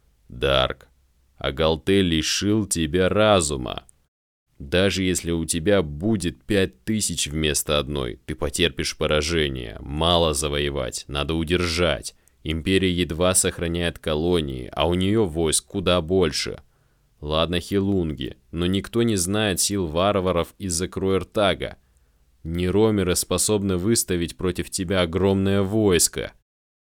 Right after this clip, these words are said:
"Нет там никакого войска", отмахнулся маркиз. "Там может жить большое племя или несколько племён, хоть сто. Но войско, войско —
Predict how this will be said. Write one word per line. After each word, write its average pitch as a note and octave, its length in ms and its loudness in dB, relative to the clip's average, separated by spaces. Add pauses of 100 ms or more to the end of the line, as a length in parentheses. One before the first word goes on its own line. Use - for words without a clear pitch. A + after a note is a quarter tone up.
(360)
"Нет F2 420 -4
там F2+ 180 0
никакого F2+ 560 0
войска", C#2+ 560 0 (120)
отмахнулся C#2+ 640 -8
маркиз. D2 540 -6 (520)
"Там G2+ 240 0
может F#2 400 -2
жить G#2+ 220 -2
большое G#2 480 0
племя G#2+ 520 -2
или F2 280 -2
несколько E2+ 560 -2
племён, C#2+ 480 -6
хоть - 260 -2
сто. - 460 -2 (100)
Но F2 340 0
войско, G#2+ 720 2 (160)
войско — F#2+ 560 0